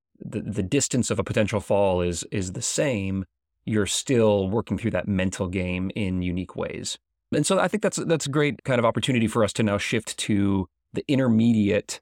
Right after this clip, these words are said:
climber here. And again, not so much focusing on grades in this sense, because we're talking about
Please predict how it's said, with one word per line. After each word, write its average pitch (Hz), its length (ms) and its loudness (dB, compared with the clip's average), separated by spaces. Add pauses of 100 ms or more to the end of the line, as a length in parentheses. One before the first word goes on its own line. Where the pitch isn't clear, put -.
(140)
climber 98 500 0
here. 92 500 0
And 98 420 0 (420)
again, 139 300 2
not 147 180 0
so - 160 -2
much 170 180 -2
focusing 123 480 -2
on 98 380 -4
grades 107 920 0 (400)
in 101 240 2
this 107 160 2
sense, 92 540 -2
because 101 340 -4
we're 104 80 -4
talking 98 340 -6
about 92 420 -2